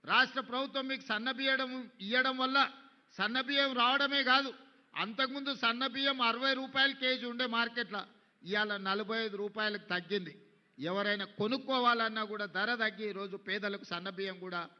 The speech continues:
అందుబాటులోకి వచ్చినాయి. ఇదే కాదు, వ్యవసాయ భూములు ఉన్నోళ్లకు ఉచిత కరెంట్ ఇచ్చినాం.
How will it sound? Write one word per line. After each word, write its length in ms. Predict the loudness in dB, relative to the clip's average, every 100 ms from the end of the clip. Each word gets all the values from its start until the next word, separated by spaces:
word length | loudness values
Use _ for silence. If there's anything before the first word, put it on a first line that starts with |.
| _ _ -10
అందుబాటులోకి 600 | -8 -4 -4 -4 -8 -8 -10
వచ్చినాయి. 340 | -8 -10 -10 _ _ _ _ _ _ _ -6
ఇదే 200 | 2 4 6
కాదు, 200 | 4 2 -10 -20 _ _ _ _ _ _ _ _ _ _ _ _ _ _ -2
వ్యవసాయ 440 | 0 2 4 4 2
భూములు 300 | -2 0 0 2
ఉన్నోళ్లకు 380 | 4 2 0 -4 -4
ఉచిత 260 | -6 -4 2
కరెంట్ 280 | 2 2 -2 -6
ఇచ్చినాం. 280 | -4 -8